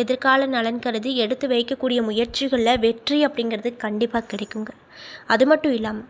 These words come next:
கும்ப ராசியில ராகுவும் சிம்ம ராசியில கேதுவும் சஞ்சரிக்க போறாங்க. மேலும் ஆறாவது இடத்துல ராகுவும் பன்னிரெண்டாவது இடத்துல கேதுவும் சஞ்சரிக்கும்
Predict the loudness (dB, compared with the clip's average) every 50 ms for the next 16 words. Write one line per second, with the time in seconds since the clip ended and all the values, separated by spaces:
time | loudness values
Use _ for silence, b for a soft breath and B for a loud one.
0 | -20 B B B B B B B B B 2 4 6 6 6 6 6 4 4 2
1 | 0 0 0 2 2 4 4 4 2 0 -4 -2 -2 -2 -2 -2 -2 0 2 4
2 | 4 4 2 2 -2 -2 -2 -2 -4 -2 0 0 0 0 0 -4 -4 -2 -2 -2
3 | -2 0 -2 -2 -4 -6 -10 -10 -10 -10 -8 -8 -8 -8 -10 -14 -16 -20 -20 -20
4 | B B B B B B B B B B B 6 6 6 6 6 6 6 8 8
5 | 6 6 6 4 2 2 0 2 2 4 4 6 6 4 4 2 0 -2 0 2
6 | 4 4 4 4 2 2 2 4 4 4 4 4 2 2 0 0 0 0 2 4
7 | 4 4 4 2 0 0 0 0 0 0 2 2 2 0 2 0 -2 -2